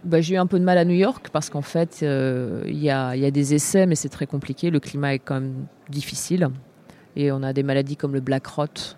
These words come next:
qui, où il n'y a pas vraiment de produits en plus, euh, pour bio. Donc, euh, bah, au fil de, au fil des temps, j'étais un petit peu frustrée de pas avoir de vin comme cela à la carte.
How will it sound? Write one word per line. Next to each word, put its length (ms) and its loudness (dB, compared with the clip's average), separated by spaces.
qui, 300 -6
où 140 -2
il 20 -4
n'y 60 2
a 40 -4
pas 120 2
vraiment 300 4
de 100 0
produits 400 0
en 80 0
plus, 480 -6
euh, 240 -6
pour 360 -2
bio. 320 2
Donc, 340 2
euh, 260 6
bah, 200 6
au 40 4
fil 200 0
de, 160 6
au 80 4
fil 240 0
des 100 2
temps, 240 0
j'étais 220 2
un 80 4
petit 120 -4
peu 140 0
frustrée 480 0
de 100 0
pas 240 0
avoir 240 2
de 80 0
vin 500 2
comme 160 0
cela 220 2
à 40 4
la 100 2
carte. 500 0